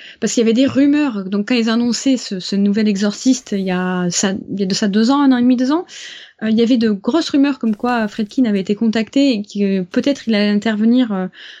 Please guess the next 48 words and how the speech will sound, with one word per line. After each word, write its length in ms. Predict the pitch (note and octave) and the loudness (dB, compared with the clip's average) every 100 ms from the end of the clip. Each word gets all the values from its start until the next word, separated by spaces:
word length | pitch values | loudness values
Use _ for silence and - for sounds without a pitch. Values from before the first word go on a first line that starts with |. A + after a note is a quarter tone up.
| _ G3+ | _ -8
dans, 460 | G3 F#3 F3+ F3+ | -6 -4 -4 -4
dans 200 | F#3+ F#3 | -4 -2
l'élaboration 520 | F#3 F#3 G#3 G#3 G3+ A3 | 0 2 2 0 2 2
de 40 | |
ce 100 | G3+ | 0
film. 400 | F3 C#4+ D4+ A#3 - - - - A3+ | 0 4 4 4 -2 -18 -20 -8 0
Et 60 | |
il 100 | A3+ | 2
avait 180 | G#3 A3 | 4 2
démenti 480 | G3 C#4 C#4 B3+ B3+ | 2 2 2 0 0
les 120 | A#3 | 0
rumeurs 260 | A3+ C4+ C#4+ | 2 2 2
en 60 | |
disant, « 260 | A#3+ C4 - - | 2 2 0 2
Il 120 | A#3+ | 2
n'y 100 | B3+ | 2
a 60 | |
pas 160 | B3+ D4 | 0 -2
assez 200 | C#4 D4+ | 0 0
d'argent 440 | C4 C#4 C4+ E4 | 0 0 0 2
et 80 | C#4+ | 0
de 80 | A#3 | 0
motivation 640 | A#3 C#4 - D#4 D4+ D#4+ | 2 0 0 0 0 0
dans 100 | C#4 | 2
le 140 | B3+ A#3+ | 2 2
monde 280 | B3+ D4 A#3 | 4 2 2
pour 160 | A3 | 0
me 80 | A#3+ | 0
faire 160 | A3 A#3+ | 0 -4
faire 160 | G3 - | -4 -2
ce 80 | |
truc. » 440 | C#4 C#4 D4 C4 - A#4+ B4 G#4+ - _ E4+ - - A4+ - _ _ _ _ _ _ _ _ | -2 0 -2 -2 -6 -6 -8 -8 -10 _ -4 -4 -10 -14 -14 _ _ _ _ _ _ _ _
<laughs> 80 | E3 - - E3+ - D#3 - _ _ _ _ _ _ _ - B4+ - E4+ - A#3+ | -6 -4 -6 -8 -8 -12 -12 _ _ _ _ _ _ _ -14 -10 -6 -6 -6 -4
Il 100 | A3+ | -2
avait 100 | C4 | 0
vraiment 260 | C#4+ D4 | 0 0
la 120 | D4 | 0
dent 160 | A#3 A#3+ | -2 -2
dure, 260 | A#3+ B3+ G#3 | -2 -2 -2
hein. 120 | A3 | -4
De 40 | |
toute 120 | G#3+ | -4
façon, 120 | G#3 C#4+ | -2 0
il 100 | A#3 | 0
a 60 | |
toujours 320 | G#3 B3 A#3+ | 0 -2 0
dit 160 | A#3 B3+ | 2 0
que 240 | - F#3 | -2 -6